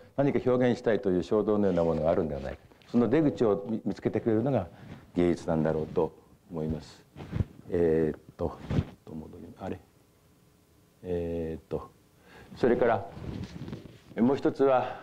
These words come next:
あー、個人に生きる力と幸福を与える。まあ、ここにいろいろな、あの、引用がしてあります。えー、いろんな偉い人がいろんなことを言ってます。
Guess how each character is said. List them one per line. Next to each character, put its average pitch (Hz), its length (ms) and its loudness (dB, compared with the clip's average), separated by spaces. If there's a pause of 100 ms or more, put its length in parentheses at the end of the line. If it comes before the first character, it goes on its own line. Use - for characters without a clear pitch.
(120)
あ 104 640 4
ー、 - 20 -16
個 131 100 0
人 117 160 2
に 95 120 2
生 85 60 -4
き 123 100 2
る 107 100 2
力 95 300 -2
と - 100 -12
幸 90 160 -2
福 - 160 -4
を 85 40 0
与 90 120 -4
え - 20 0
る。 95 80 2
ま 95 80 2
あ、 - 40 2
こ - 60 -10
こ 139 100 2
に 131 100 4
い 131 60 4
ろ 139 100 4
い 135 60 4
ろ 127 100 2
な、 117 240 2 (400)
あ 101 140 0
の、 98 520 0 (180)
引 117 140 4
用 104 160 4
が 98 280 0
し - 60 -20
て 110 120 0
あ 101 40 4
り 92 100 2
ま 90 100 2
す。 - 220 -14 (520)
え 82 1000 -2
ー、 120 40 -4
い - 20 0
ろ 120 100 4
ん 117 80 4
な 110 280 2
偉 104 200 2
い 95 40 0
人 101 140 -2
が 80 220 0 (320)
い - 40 -14
ろ 101 60 0
ん 104 60 2
な 110 80 6
こ 123 100 2
と 113 100 0
を 92 40 4
言 - 40 -2
っ - 20 -10
て 87 100 -8
ま 80 100 -6
す。 - 180 -20